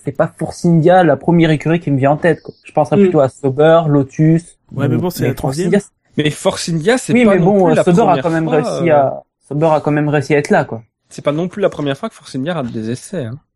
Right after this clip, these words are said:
Speaker 1: Toute une séance, je crois que ça doit être la première, quand même. Elle risque même de,
Speaker 3: Maintenant,
Speaker 1: elle va
Speaker 3: euh,
Speaker 1: même rater, euh,
Speaker 2: On,
Speaker 1: par
Speaker 2: on y
Speaker 1: contre,
Speaker 4: Ah, mais
Speaker 2: reviendra,
Speaker 4: avec la nouvelle
Speaker 2: on reviendra.
Speaker 4: voiture, en tout cas, hein, parce qu'ils ont déjà fait des séances d'essais l'an dernier, je pense, de mémoire, ou peut-être l'année d'avant, avec la voiture de l'année dernière,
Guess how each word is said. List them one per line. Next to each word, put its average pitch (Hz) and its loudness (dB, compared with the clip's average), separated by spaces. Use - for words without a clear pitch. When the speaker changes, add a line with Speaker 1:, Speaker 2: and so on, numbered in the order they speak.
Speaker 1:
Toute 202 -2
une 196 4
séance, 247 -4
je - -20
crois - -4
que 208 -6
ça 180 -8
doit 170 -4
être 170 -12
la 147 -6
première, 156 -8
quand 127 -14
même. 113 -12
Elle 151 2
risque 160 -2
même 202 4
de, 185 4
Speaker 3:
Maintenant, 233 2
Speaker 1:
elle 220 -2
va 202 2
Speaker 3:
euh, 190 0
Speaker 1:
même 196 4
rater, 185 2
euh, 160 -10
Speaker 2:
On, 180 2
Speaker 1:
par 151 2
Speaker 2:
on 180 6
y - 2
Speaker 1:
contre, 196 2
Speaker 4:
Ah, 196 4
mais 180 4
Speaker 2:
reviendra, 170 2
Speaker 4:
avec 156 0
la 165 -2
nouvelle 175 -2
Speaker 2:
on 156 -4
reviendra. 147 0
Speaker 4:
voiture, 147 -10
en 131 -10
tout 123 -16
cas, 117 -10
hein, 117 -14
parce 123 -14
qu'ils 131 -8
ont 131 -4
déjà 143 -2
fait 139 -8
des 127 -4
séances 123 -8
d'essais 131 -2
l'an 120 -2
dernier, 120 -2
je 127 -4
pense, 170 -2
de 127 -4
mémoire, 139 -2
ou 123 -6
peut-être 120 -6
l'année 113 -6
d'avant, 120 -2
avec 120 -2
la 107 0
voiture 107 -4
de 120 2
l'année 104 -2
dernière, 113 2